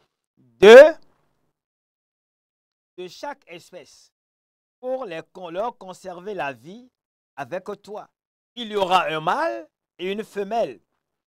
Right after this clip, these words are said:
des oiseaux selon leur espèce, des bétails ou de bétail selon son espèce, de tous les reptiles de la terre selon leur espèce. Deux de chaque espèce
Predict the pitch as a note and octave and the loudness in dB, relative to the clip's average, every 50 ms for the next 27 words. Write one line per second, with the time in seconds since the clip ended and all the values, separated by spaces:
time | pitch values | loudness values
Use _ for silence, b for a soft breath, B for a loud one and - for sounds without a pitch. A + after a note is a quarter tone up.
0 | _ _ _ C#3+ C#3+ C#3+ B2 A#2 E3 F#3+ G3 F3+ G3+ A#3 G3 - F3 E3+ D#3 C#3 | _ _ _ -16 -16 -14 -6 0 2 2 2 4 2 0 0 -2 -4 -6 -6 -4
1 | C3 C3 B2+ B2+ D3 D#3+ D#3+ - - A3+ A#3 B3 B3+ B3 - G3+ E3+ C#3+ C#3+ C3+ | -4 -4 -4 -2 -4 -4 -4 -6 -8 -6 -6 -6 -6 -8 -10 -12 -10 -8 -8 -8
2 | C3+ D#3 D#3+ D3 - E3 D#3+ D3 B2+ A#2 - _ _ - F3 E3+ D3 D3 C3 D#3 | -8 -8 -10 -6 -4 -4 -2 -2 -4 -6 -10 _ _ -20 -20 -18 -18 -16 -14 -14
3 | D#3+ - F3+ F3+ E3 D3 C3+ B2+ - D#3+ E3 D#3+ F3+ F3+ C#3 - _ _ - - | -12 -10 -10 -8 -6 -6 -6 -8 -8 -10 -6 -6 -6 -6 -6 -10 _ _ -20 -20
4 | - _ - - - G3+ F#3+ E3 F3 D#3+ - - G#3+ A#3+ B3+ B3 - C4 C4 - | -20 _ -12 -8 -6 -2 0 0 0 0 -2 -4 -4 -4 -4 -4 -8 -12 -14 -16
5 | _ _ _ _ _ _ - D3 D#3 F3 F3+ F3 - - D4 C4+ G#3 F3 D#3+ C#3+ | _ _ _ _ _ _ -8 -4 -2 0 0 -2 -4 -6 -6 -2 0 0 0 -2
6 | - F3 - - _ - C4+ B3 F#3 D3+ A#2+ G#2 A2 C3 C3 B2+ B2+ - - G#3+ | -4 -8 -12 -14 _ -20 -20 -20 -20 -20 -20 -20 -20 -20 -20 -20 -20 -20 -20 -18
7 | A3+ A3 G3 - - F3 F#3+ G#3 A3 A3+ G3+ F3 E3+ F#3+ A3 A3 G#3 - F3 G3 | -18 -18 -18 -20 -20 -20 -18 -18 -18 -18 -16 -12 -10 -10 -10 -10 -12 -16 -20 -20
8 | F3+ - - A3+ A3 E3+ - - _ _ _ _ _ _ _ _ _ _ _ _ | -20 -20 -20 -20 -20 -20 -20 -20 _ _ _ _ _ _ _ _ _ _ _ _
9 | _ _ _ - E3 F3+ G3+ A3+ G#3+ _ _ _ _ _ _ _ C3+ C#3+ D#3+ D#3+ | _ _ _ -16 -16 -14 -14 -16 -20 _ _ _ _ _ _ _ _ -20 -20 -20
10 | D3 - B3+ B3 A3+ _ - E3 E3+ - - - G#3+ G3 - - _ | -20 -18 -18 -18 -18 _ -20 -20 -20 -20 -20 -20 -20 -20 -20 -20 _